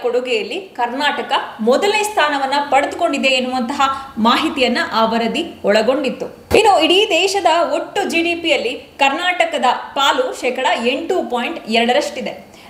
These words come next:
ದೇಶದ ಜಿ ಡಿ ಪಿಯಲ್ಲಿ ಸಾವಿರದ ಒಂಬೈನೂರ ಅರವತ್ತೊಂದರಿಂದ ಎರಡು ಸಾವಿರದ ಇಪ್ಪತ್ತ ನಾಲ್ಕನೇ ಇಸವಿವರೆಗೆ ಕರ್ನಾಟಕದ ಪಾಲು ಶೇಕಡ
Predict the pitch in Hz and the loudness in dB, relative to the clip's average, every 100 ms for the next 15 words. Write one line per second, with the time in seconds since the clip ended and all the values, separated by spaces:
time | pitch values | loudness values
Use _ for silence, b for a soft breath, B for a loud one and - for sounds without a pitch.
0 | 190 302 370 403 370 330 339 339 339 302 | 2 2 2 0 0 2 0 0 2 2
1 | 311 403 - 285 262 285 - 233 254 330 | 0 -8 0 2 2 2 0 -2 2 2
2 | 339 302 311 311 226 254 285 254 254 302 | 2 -2 -2 0 -2 -2 -2 -2 -2 0
3 | 277 277 370 262 254 254 262 247 269 - | 0 -2 -2 0 -2 0 0 0 -2 -6
4 | 233 240 277 269 339 - 226 220 269 330 | -8 -6 -4 0 0 0 -4 -2 0 0
5 | 370 370 262 240 294 311 285 247 180 208 | 2 2 0 -2 -2 0 2 0 0 -2
6 | - B B - 285 311 370 359 339 262 | -4 B B 0 2 4 2 2 2 0
7 | 254 247 233 440 523 - 277 254 254 | 0 2 2 0 -6 -2 0 0 -2